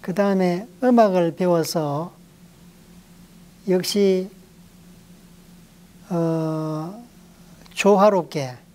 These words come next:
처신한다. 뭐, 이런 의미가 되겠는데, 학문을 하는 순서상으로 맨 처음에 시를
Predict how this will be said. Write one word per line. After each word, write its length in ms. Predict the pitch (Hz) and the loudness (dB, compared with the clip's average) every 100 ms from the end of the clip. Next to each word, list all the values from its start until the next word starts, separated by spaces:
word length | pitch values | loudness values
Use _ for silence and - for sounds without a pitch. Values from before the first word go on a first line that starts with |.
| - - - - - - - - - | -20 -20 -20 -20 -20 -20 -20 -20 -10
처신한다. 1080 | - 196 - 147 147 139 135 120 120 117 - - - - - - - - - - - - - - - - - | 0 0 0 -2 -2 -2 -4 -4 -10 -18 -20 -20 -20 -20 -20 -20 -20 -20 -20 -20 -20 -20 -20 -20 -20 -20 -12
뭐, 100 | 185 | -8
이런 680 | 202 202 208 208 202 214 254 - - - - - | 0 2 2 0 -2 -6 -14 -20 -20 -20 -20 -4
의미가 400 | 220 202 196 185 | 2 4 4 2
되겠는데, 800 | 156 147 147 151 139 135 127 151 - - - - - - - | 0 -2 -2 -4 -4 -6 -8 -12 -16 -20 -20 -20 -20 -20 -12
학문을 480 | - 233 247 233 190 | -2 2 4 4 4
하는 400 | 202 196 202 190 | 2 0 -4 -6
순서상으로 1040 | 262 269 233 254 208 190 160 143 131 117 - - - - - | 0 0 2 0 2 0 0 -2 -6 -10 -20 -20 -20 -20 -14
맨 500 | 208 175 170 196 202 | -8 0 2 2 0
처음에 720 | - 220 226 214 196 185 180 - - - - - - - | -2 0 2 2 2 -2 -6 -12 -20 -20 -20 -20 -20 -18
시를 640 | - 277 226 185 156 196 | -4 0 2 2 0 -6